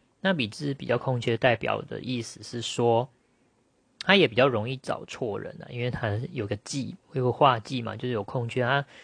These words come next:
当你觉得对感情有空缺的时候，你就急着想填补这份感情，就比较容易可能会急着，呃，去找错人。然后这就是今天我们简单快速案例分析一下这位琪琪，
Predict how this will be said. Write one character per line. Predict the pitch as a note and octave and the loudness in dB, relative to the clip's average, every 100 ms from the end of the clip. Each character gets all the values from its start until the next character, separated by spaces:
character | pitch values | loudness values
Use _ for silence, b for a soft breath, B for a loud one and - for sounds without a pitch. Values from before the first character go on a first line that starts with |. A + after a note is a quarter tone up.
| B - | B -4
当 | F#3 | -2
你 | F3 G#2+ | -2 -4
觉 | A#2+ | -2
得 | A2+ | -2
对 | - C#3+ | 0 0
感 | - B2 | 0 -4
情 | C#3 A2 | -6 -8
有 | G#2+ A#2 | -6 -8
空 | - A2 G2+ | -6 -4 -4
缺 | - G#2 | -4 -8
的 | F#2+ F2+ | -6 -6
时 | |
候， | A#2 | -6
你 | G2+ | -4
就 | G#2 | -4
急 | A2+ G2 G2 | -4 -6 -6
着 | G2+ | -6
想 | A2 A#2 | -6 -10
填 | - G#2+ A#2 | -6 -6 -4
补 | A#2+ | -6
这 | - A2 | -2 -2
份 | B2 A2 | -2 -4
感 | - - D#3 | -6 -6 -8
情， | - D#3 | -12 -6
就 | F3 | -6
比 | F3 | 0
较 | C#3+ F3 | 4 4
容 | B2 C3+ | 2 -2
易 | D3 - b b b | -6 -10 b b b
可 | - | -10
能 | G2+ G2+ | -6 -6
会 | G#2+ C3+ B2 | -2 -2 -2
急 | - A2 A2 C3+ | -8 -10 -10 -6
着， | B2 G#2+ _ _ _ - | -4 -4 _ _ _ -8
呃， | A#2+ A#2 | -2 -2
去 | - C#3+ - | -2 -6 -2
找 | - - | -2 -4
错 | - C3 G#2 | -4 -2 -2
人。 | - - G3 b b b b b b _ | -4 -6 -10 b b b b b b _
然 | G#3+ F#3+ | 4 6
后 | G3 - _ _ - | 6 2 _ _ 0
这 | E3 | 2
就 | D#3+ | 2
是 | C#3+ D3+ | 2 0
今 | - F3 F3 | 0 2 4
天 | F#3 F3+ F#3 | 4 4 4
我 | G2+ | -2
们 | G2+ G#2 A2 - | -2 -4 -8 -8
简 | G2 - | -8 -2
单 | C3+ B2+ | 0 0
快 | C3+ D3+ C3 | 0 2 2
速 | - C3+ | 0 -6
案 | - C3+ C#3 | -4 -4 -2
例 | B2 | -2
分 | - C#3 | -2 -2
析 | C3+ C3+ | -2 -4
一 | G#2+ | -4
下 | - A#2 | 2 2
这 | A#2 | 4
位 | A#2+ A2 | 0 0
琪 | - C#3 | -2 -4
琪， | - - C#3 | -4 -2 -2